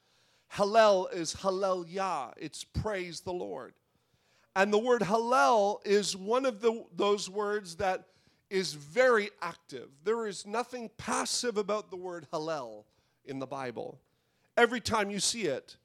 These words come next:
there is some kind of action that is evoked in the person that is hallelling the Lord. It means to make a show,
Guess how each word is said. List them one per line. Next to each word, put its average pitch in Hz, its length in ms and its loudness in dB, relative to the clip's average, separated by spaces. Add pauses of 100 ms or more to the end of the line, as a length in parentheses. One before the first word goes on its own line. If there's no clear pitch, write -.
(400)
there 196 200 2
is 185 140 -4
some 247 280 -4
kind 208 260 -4
of 175 160 -8
action 196 440 -4
that 165 140 -2
is 156 160 -6
evoked 160 520 -2 (440)
in 175 160 -2
the 160 60 -6
person 151 640 0 (280)
that 147 140 -2
is 147 140 -4
hallelling 185 640 2
the 147 100 -6
Lord. 151 440 -6 (580)
It 220 100 6
means 254 360 -2
to 240 120 -8
make 233 300 -4
a 202 80 -4
show, 170 560 -6